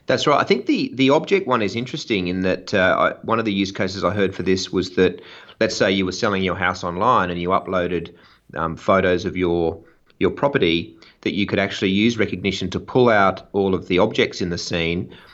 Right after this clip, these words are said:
such as, you know, whether you had a, a swimming pool, um, whether you're looking at the lounge room or, um, the view, et cetera. And then you could then push those objects into, say, Elasticsearch, for example, and then when users come to the site,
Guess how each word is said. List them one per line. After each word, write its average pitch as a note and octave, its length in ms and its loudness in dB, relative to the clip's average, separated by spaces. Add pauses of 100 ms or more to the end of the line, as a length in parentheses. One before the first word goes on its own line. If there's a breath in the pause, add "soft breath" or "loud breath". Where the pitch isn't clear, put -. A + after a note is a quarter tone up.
(180 loud breath)
such - 280 -4
as, F2 380 -2
you F2+ 80 0
know, E2 100 0
whether E2 160 0
you E2 80 0
had D#2 140 -4
a, - 440 -2
a - 40 -8
swimming A2 300 2
pool, G2+ 580 8 (320 loud breath)
um, E2+ 400 0
whether F2+ 140 2
you're F2 100 2
looking E2 220 -2
at E2 80 -6
the F2 60 0
lounge F#2+ 340 2
room F#2 280 4
or, D#2+ 340 0
um, E2 400 -2
the F2 100 0
view, G2+ 360 6
et F#2 100 4
cetera. F#2 480 0 (320 loud breath)
And G2+ 160 -2
then C3 180 4
you E3+ 120 0
could B2 200 -2
then G#2+ 180 2
push C3+ 360 -2
those G2+ 540 2 (360 soft breath)
objects G2 400 -2
into, G2 480 -6
say, F2+ 560 2
Elasticsearch, D#3+ 680 -2
for - 100 -2
example, E2+ 580 -2
and F#2 180 -6
then F#2+ 180 2
when F#2 200 2
users G2 340 2
come C3 220 0
to - 80 -6
the - 80 -2
site, F2 380 2